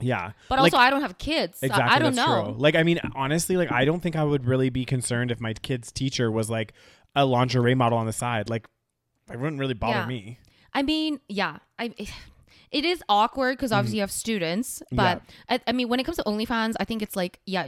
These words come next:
Speaker 2: the biggest issue is why, why do they have to have an OnlyFans?
Speaker 1: Yeah.
Speaker 2: Second issue is, you know, I feel like what they do in their own time, you know, in the privacy of their own home,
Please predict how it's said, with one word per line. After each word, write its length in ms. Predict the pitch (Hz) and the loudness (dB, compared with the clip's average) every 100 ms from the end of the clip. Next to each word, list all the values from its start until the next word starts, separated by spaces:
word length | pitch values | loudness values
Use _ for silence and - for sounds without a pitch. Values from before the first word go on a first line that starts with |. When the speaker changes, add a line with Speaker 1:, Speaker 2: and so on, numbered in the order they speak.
| - _ | -8 _
Speaker 2:
the 280 | 185 202 196 | -4 -2 -2
biggest 260 | 254 254 247 | -2 0 -2
issue 180 | 202 190 | -4 -6
is 140 | 175 | -4
why, 220 | 180 175 - | -2 -2 -2
why 120 | 180 | -6
do 80 | 175 | -6
they 80 | 175 | -6
have 120 | 175 | -8
to 80 | 180 | -8
have 80 | 170 | -8
an 80 | 165 | -8
OnlyFans? 540 | 185 170 - - 285 - | -8 -10 -10 -10 -12 -6
Speaker 1:
Yeah. 200 | 127 120 - - | -2 -2 -4 -10
Speaker 2:
Second 300 | - 269 160 | -4 -2 -2
issue 380 | 220 - 185 180 | -4 -4 -4 -4
is, 340 | 180 180 175 - _ - | -4 -4 -6 -10 _ -8
you 100 | 214 | -4
know, 300 | 185 180 180 _ _ _ _ _ _ _ _ _ _ - | -2 -4 -6 _ _ _ _ _ _ _ _ _ _ -4
I 120 | 214 | 0
feel 160 | 262 | 2
like 320 | 247 226 214 - - | 2 2 0 -8 -14
what 260 | - 196 214 | -4 0 0
they 140 | 208 | 0
do 180 | 220 214 | 2 0
in 60 | 208 | 0
their 160 | 196 | -2
own 180 | 190 196 | -2 -4
time, 540 | 202 180 180 226 294 - _ _ _ _ _ | -6 -4 -2 0 -2 -4 _ _ _ _ _
you 140 | - 202 | -8 -4
know, 180 | 175 180 | -2 -4
in 100 | 196 | -4
the 60 | |
privacy 380 | - 196 202 240 | -4 -2 -2 -4
of 80 | 226 | -2
their 80 | 247 | 0
own 140 | 254 | 0
home, 400 | 240 175 170 196 | 0 -2 -4 -6